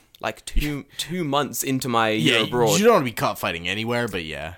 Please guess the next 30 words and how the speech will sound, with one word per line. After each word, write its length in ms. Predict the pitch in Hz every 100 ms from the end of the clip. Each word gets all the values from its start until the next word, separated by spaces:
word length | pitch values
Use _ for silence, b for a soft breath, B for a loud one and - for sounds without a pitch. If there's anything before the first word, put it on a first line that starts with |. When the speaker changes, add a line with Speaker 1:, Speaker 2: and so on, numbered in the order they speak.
| -
Speaker 1:
Yeah, 360 | 165 151 110
especially 360 | - 196 208 165
two 300 | - 151 139
months 260 | 135 123
into 140 | 123 117
my 140 | 113
year 180 | 110 113
abroad 340 | 110 107 113 117
into 180 | -
a 40 | 104
country 360 | - 110 107 113
that 100 | 113
has 180 | 110 -
pretty 420 | - 120 113 110
shady 460 | - - 107 107 107
prison 680 | - 113 110 123 127 127 - _ _
straps. 720 | - - 131 160 - - - 139
Speaker 2:
<laughs> 0 |
Yep. 180 | 127 - B B B B B _
Speaker 1:
So 680 | - 120 120 123 117 113 - _ _ _ _ _ _ 98
I 120 | 131
was 140 | 151 143
just 120 | 139
like, 320 | 127 113 - -
um, 560 | 117 117 113 113 110 - _ _ _ _ _ _ - _ _ _ _
yeah, 380 | - 110 107 87
I 40 | -
was 80 | 110
like, 180 | 107 _ -
"What? 380 | 104 117 175